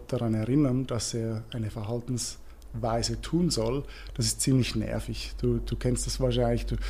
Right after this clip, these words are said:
hast auch Apps, die dir, die dir Notifications schicken.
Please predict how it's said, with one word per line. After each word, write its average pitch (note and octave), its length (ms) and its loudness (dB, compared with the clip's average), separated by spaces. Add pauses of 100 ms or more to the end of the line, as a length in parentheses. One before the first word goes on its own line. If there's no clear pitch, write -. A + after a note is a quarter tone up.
(220)
hast - 380 -2
auch B2+ 180 -2 (120)
Apps, - 480 0
die B2 140 0
dir, A2+ 460 -2
die A#2+ 80 0
dir A#2 160 0
Notifications A#2 840 -2
schicken. C3 480 -2